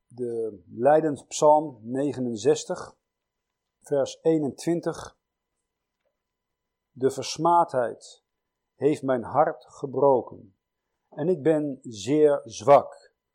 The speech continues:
En ik heb gewacht naar medelijden, maar er is geen. En naar vertroosters, maar heb ze niet gevonden."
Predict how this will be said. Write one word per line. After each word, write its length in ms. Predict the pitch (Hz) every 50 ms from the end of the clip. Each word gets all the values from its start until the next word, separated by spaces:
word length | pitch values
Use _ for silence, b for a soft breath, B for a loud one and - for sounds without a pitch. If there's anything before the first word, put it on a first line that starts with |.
| _ _ _ _ _ _
En 160 | - 143 147 151
ik 120 | 139 -
heb 200 | 156 156 151 143
gewacht 760 | - - - - 127 127 - 208 - - - - - - - -
naar 440 | 135 135 147 147 143 143 139 117 113
medelijden, 920 | 123 131 147 165 175 151 131 120 117 117 113 113 113 139 170 202 202 165 _ _ _ _ _ _ _ _ _ _
maar 220 | 127 127 135 131
er 200 | 135 131 127 -
is 340 | 165 165 143 - - - -
geen. 680 | _ - - - - 175 175 147 113 98 85 - _ _ _ _ _ _ _ _ _ _ _ _ _ _ _ _ _ _ _ _ _
En 180 | - 165 160 160
naar 360 | 160 156 151 147 147 139 123
vertroosters, 1000 | - 131 - - - 180 190 175 147 - - - 87 - - - - - _ _ _ _ _ _ _ _ _ _
maar 140 | - 131 117
heb 160 | 131 151 147
ze 160 | - - - 113
niet 500 | 117 123 139 139 139 - - - - _
gevonden." 680 | _ - 147 127 110 135 139 117 98 98 95 92 _